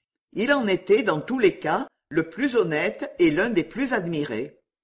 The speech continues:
Ses goûts libéraux l'avaient jadis attaché au parti de Pompée, et, depuis la défaite de celui-ci, il s'était retiré dans sa villa de Tusculum,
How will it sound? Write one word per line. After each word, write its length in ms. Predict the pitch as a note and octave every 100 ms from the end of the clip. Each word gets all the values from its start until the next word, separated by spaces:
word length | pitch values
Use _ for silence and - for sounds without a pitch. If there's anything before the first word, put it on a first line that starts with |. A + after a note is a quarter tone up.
| _ _ _ _ _ _ _
Ses 260 | - - D4
goûts 160 | B3 A#3+
libéraux 540 | G3 F3 D#3 D3+ B3+
l'avaient 320 | B3+ D#3+ D#3
jadis 640 | D3 G#3 D3 F#3 C#4 - -
attaché 540 | - G3 F#3+ E3+ - C4+
au 100 | A3
parti 320 | F#3+ E3+ A3
de 80 | D#3+
Pompée, 680 | D3+ C#3 B2+ - D#3 C4+ - _ _ _ _ -
et, 160 | G3+
depuis 300 | C#4+ G#3+ A3
la 100 | G3+
défaite 500 | - A3+ B3 D4 D4+
de 120 | E3 D#3+
celui-ci, 800 | - G#3 E3 D#3+ - G3+ G#4+ - _ _ _ -
il 120 | G3
s'était 300 | - D4+ D4+
retiré 460 | A3+ A3 G#3+ F#3 A#3+
dans 140 | G3
sa 160 | - D3
villa 300 | F#3 A#3+ G3+
de 120 | C#3
Tusculum, 760 | - C4+ - F3 C3+ G3 D4+